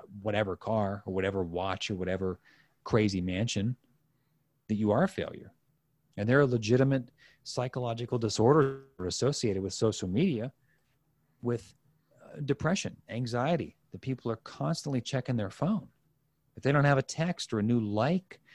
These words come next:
or a new comment on their social media, they're depressed. They feel like crap. There's such an association, this need for gratification and this need for constant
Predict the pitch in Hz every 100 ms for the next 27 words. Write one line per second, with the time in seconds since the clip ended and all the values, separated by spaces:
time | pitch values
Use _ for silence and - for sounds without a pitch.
0 | - - - - 113 110 98 117 135 -
1 | - 120 156 156 - - - 123 123 -
2 | 135 - 120 117 139 175 113 - _ _
3 | _ _ _ _ _ _ _ _ _ -
4 | 123 113 147 202 - - _ _ _ _
5 | _ _ _ _ _ - 120 165 135 -
6 | - 196 - - _ _ _ _ 104 -
7 | 147 147 - 143 - 113 113 147 - 90
8 | 85 - _ _ _ - - - - -
9 | - 120 110 110 143 160 127 92 101 92
10 | 110 107 - - 104 110 - 95 82 82
11 | - 92 101 117 107 - 82 - _ _
12 | _ - - 139 156 - 92